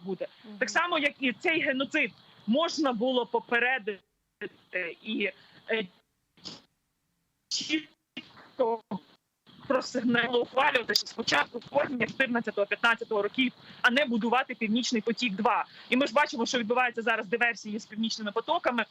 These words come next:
Speaker 1: Це теж один з способів шантажу перед зимою країн Європейського Союзу, щоб, е, покласти їх там на лопатки чи загнати в ситуацію, коли вони почнуть відмовлятися, е, допомагати Україні чи зменшувати нам фінансову допомогу.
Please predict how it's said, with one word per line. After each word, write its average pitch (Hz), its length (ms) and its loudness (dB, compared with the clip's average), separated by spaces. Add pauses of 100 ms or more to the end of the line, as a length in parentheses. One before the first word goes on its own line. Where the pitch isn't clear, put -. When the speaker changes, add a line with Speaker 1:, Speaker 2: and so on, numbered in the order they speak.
(240)
Speaker 1:
Це - 80 -2
теж 359 180 2
один 269 200 0
з - 40 -6
способів 254 480 -2 (220)
шантажу 277 560 0
перед 233 280 0
зимою 269 500 2 (180)
країн 262 400 0
Європейського 233 580 0
Союзу, 254 640 0 (420)
щоб, 269 240 0 (180)
е, 233 260 2
покласти 262 520 -2
їх 247 180 -2
там 220 240 0
на 233 80 2
лопатки 262 580 0
чи 226 160 -4
загнати 240 540 0
в 196 60 -8
ситуацію, 262 640 -2
коли 240 180 -4
вони 233 180 -2
почнуть 247 360 -6
відмовлятися, 220 880 0 (420)
е, 226 80 2
допомагати 247 560 0
Україні 220 600 -2
чи 254 160 -2
зменшувати 247 680 0
нам 220 160 0
фінансову 233 540 -2
допомогу. 202 560 -2